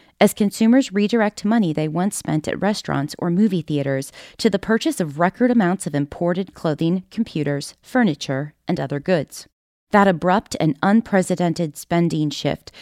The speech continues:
has upended long-standing trade patterns, causing bottlenecks from the gates of Chinese factories to the doorsteps of U S homes.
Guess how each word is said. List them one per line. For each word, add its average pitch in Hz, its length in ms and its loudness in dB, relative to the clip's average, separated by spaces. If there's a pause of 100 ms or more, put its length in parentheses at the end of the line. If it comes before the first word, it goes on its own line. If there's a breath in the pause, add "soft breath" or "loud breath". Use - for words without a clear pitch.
has 170 240 0
upended 160 480 -2
long-standing 156 800 0
trade 233 320 0
patterns, 135 460 -4 (280 soft breath)
causing 180 380 2
bottlenecks 190 640 0
from 156 160 0
the 143 80 -4
gates 160 380 -4
of 147 80 -10
Chinese 180 500 -2
factories 180 560 -4
to - 160 -10
the 143 140 -4
doorsteps 180 640 -2
of 135 80 -10
U 151 180 -2
S 151 180 -4
homes. 170 440 -4